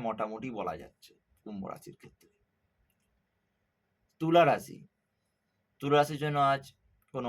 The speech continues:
অর্থ প্রাপ্তি পেতে পারেন, কোনো ধার্মিক স্থানে কোনো ব্যক্তির সাথে সাক্ষাৎ হতে পারে,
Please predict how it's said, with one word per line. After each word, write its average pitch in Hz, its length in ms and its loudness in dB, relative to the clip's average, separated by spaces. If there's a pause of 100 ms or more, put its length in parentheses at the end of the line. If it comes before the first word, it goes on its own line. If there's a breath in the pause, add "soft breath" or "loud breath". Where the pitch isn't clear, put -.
অর্থ 107 180 -6
প্রাপ্তি 127 460 -6
পেতে 110 260 -8
পারেন, 120 240 -14 (1600)
কোনো 139 160 -8
ধার্মিক 120 400 -4
স্থানে 135 180 -8 (100)
কোনো 127 120 -8 (100)
ব্যক্তির 110 260 -8
সাথে 117 220 -12
সাক্ষাৎ 110 420 -16
হতে 110 240 -12
পারে, 110 160 -10